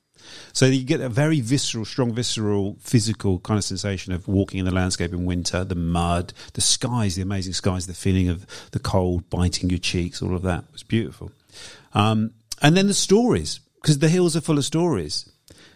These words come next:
you know, and the people are full of stories. And you've got the, A, you've got the basic stories of, you know, like, things Dad would remember from when he was a kid, when a hare had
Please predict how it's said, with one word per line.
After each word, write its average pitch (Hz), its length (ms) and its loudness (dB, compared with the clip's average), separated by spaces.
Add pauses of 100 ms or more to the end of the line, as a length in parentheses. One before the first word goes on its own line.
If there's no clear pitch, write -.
you 110 120 4
know, 95 340 0
and 104 560 2
the 123 160 0
people 156 340 2
are 107 40 0
full 107 160 -4
of 95 80 -2
stories. 90 340 -2
And 117 100 4
you've 131 160 0
got 131 80 -4
the, 127 160 -4
A, 147 60 2
you've 165 240 2
got 135 140 0
the 120 80 -2
basic 131 440 0
stories 104 420 0
of, 87 220 -4 (1300)
you 110 120 6
know, 101 180 4
like, 104 300 -2
things 117 240 0
Dad 107 200 0
would 101 120 -4
remember 107 300 2
from 104 100 -4
when 95 80 2
he 101 80 2
was 98 100 0
a 110 60 0
kid, 107 280 -2
when 101 120 -2
a 107 60 0
hare 104 360 0
had 98 180 -4